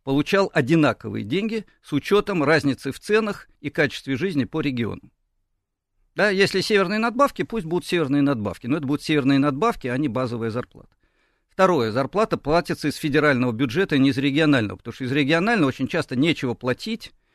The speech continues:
и так далее. Или наоборот, в богатых регионах доплачивается очень много. Учитель не должен получать больше от того, что в Москве огромное количество банкиров живёт. Он работает на страну в целом, он учит детей для всех, в любом регионе.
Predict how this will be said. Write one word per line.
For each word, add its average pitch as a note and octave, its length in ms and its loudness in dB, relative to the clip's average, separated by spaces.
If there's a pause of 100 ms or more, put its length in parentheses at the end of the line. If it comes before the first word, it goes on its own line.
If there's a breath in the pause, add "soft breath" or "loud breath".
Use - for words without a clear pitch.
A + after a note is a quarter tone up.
(200)
и D#3 80 -4
так E3 180 4
далее. A#2 260 2
Или A3 200 0
наоборот, D#3 500 2
в G#2+ 60 -6
богатых C#3+ 460 -2
регионах D#3 440 0
доплачивается D3 720 -2
очень F#3 220 -2
много. A2+ 420 0 (640)
Учитель F#3 360 2
не F3+ 120 4
должен C#3+ 340 2
получать C3+ 360 -2
больше D3+ 340 -2
от - 80 -8
того, E3 180 0
что - 160 -8
в A2+ 60 -2
Москве D#3+ 360 0
огромное C#3+ 360 2
количество C#3+ 420 -6
банкиров A2+ 640 -2
живёт. G2 300 -12 (1080)
Он F3 160 4
работает E3+ 480 2
на C#3+ 80 2
страну D#3 340 -2
в - 80 -10
целом, F#2+ 400 -4 (220)
он C#3 160 2
учит E3+ 300 0
детей E3+ 320 -4
для C3 180 0
всех, - 460 -10 (580)
в B2 80 -8
любом E3+ 320 4
регионе. C#3+ 580 -4